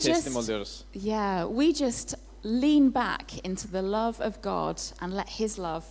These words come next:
Speaker 2: flow through us.
Speaker 1: Ve
Speaker 2: We
Speaker 1: bir
Speaker 2: surrender to his love.
Speaker 1: İşte Amerika'dayken, işte Almanya'dayken, hatta Türkiye'de bile olmaya başladı. Artık şunları görüyorum.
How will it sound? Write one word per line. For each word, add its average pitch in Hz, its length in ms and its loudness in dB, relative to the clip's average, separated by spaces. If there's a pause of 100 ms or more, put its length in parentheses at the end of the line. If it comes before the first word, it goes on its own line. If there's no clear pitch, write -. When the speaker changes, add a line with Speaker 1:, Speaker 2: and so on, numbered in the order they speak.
(100)
Speaker 2:
flow 170 480 -4
through 170 280 -8 (220)
us. - 340 -14 (320)
Speaker 1:
Ve 135 120 -4
Speaker 2:
We - 60 -2
Speaker 1:
bir 143 60 2
Speaker 2:
surrender 233 520 4
to - 140 -8
his 170 220 -8
love. 156 220 -8 (720)
Speaker 1:
İşte 113 100 -10
Amerika'dayken, 127 1000 2 (100)
işte - 180 -6
Almanya'dayken, 120 960 -2 (140)
hatta 185 220 -4
Türkiye'de 180 680 4
bile 123 160 2
olmaya 117 420 2
başladı. 110 500 -2 (680)
Artık 160 320 2
şunları 170 380 4
görüyorum. 156 580 4